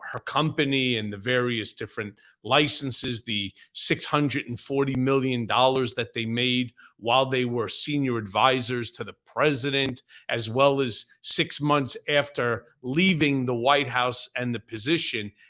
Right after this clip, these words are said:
as senior advisor, he's receiving two billion dollars as an investment from the Saudi Investment Authority. I, I don't know how they've escaped it unless, of course, you know, they're cooperating witnesses and so on.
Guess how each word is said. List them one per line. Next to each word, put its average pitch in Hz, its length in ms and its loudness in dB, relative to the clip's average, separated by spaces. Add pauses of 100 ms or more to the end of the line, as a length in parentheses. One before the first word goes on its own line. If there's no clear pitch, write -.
as 120 180 0
senior 135 360 0
advisor, 117 600 0 (220)
he's 143 460 0 (240)
receiving 139 800 2
two 165 200 0
billion 139 640 2
dollars 127 560 4
as 117 200 -4
an 120 100 -2
investment 113 800 0 (240)
from 127 180 -2
the 123 80 -2
Saudi 139 540 2
Investment 120 500 -2
Authority. 110 540 -6 (240)
I, 131 320 2 (100)
I 156 220 4
don't 151 280 4
know 135 280 2
how 117 500 0 (240)
they've 127 220 -2
escaped 135 560 -2
it 127 180 -2
unless, 123 380 -2
of 117 180 -10
course, 120 460 -4 (240)
you 131 80 -4
know, 123 120 -2
they're 120 260 -2
cooperating 120 960 -4
witnesses 117 680 -6
and 107 160 -10
so 107 320 -4
on. 95 160 -10